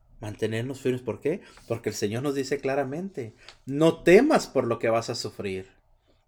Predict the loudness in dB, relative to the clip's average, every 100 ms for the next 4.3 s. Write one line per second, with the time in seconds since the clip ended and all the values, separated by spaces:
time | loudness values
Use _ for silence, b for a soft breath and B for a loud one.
0 | _ _ -12 -8 2 4 6 8 8 6
1 | 4 4 6 2 0 -2 -2 -4 -8 -6
2 | -6 -6 -2 -2 -2 -4 -2 -4 -4 -6
3 | -4 -6 B B -6 -2 0 0 4 4
4 | 2 -2 -4